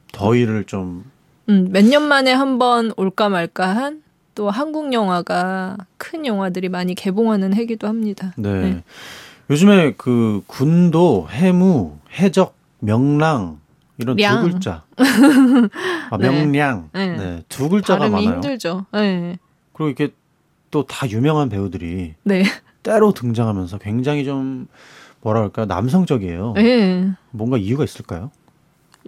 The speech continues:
Speaker 2: 여성 관객들이 많으니까. <laughs>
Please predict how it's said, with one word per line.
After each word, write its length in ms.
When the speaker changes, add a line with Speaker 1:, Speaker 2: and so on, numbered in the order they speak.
Speaker 2:
여성 320
관객들이 480
많으니까. 720
<laughs> 680